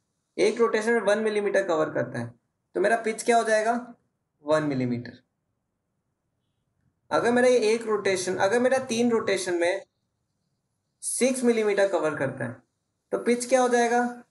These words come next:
six by three equal to two millimeter।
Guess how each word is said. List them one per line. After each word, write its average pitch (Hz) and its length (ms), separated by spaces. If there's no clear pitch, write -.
six 208 300
by 214 160
three 170 280
equal - 300
to - 140
two 165 120
millimeter। 123 540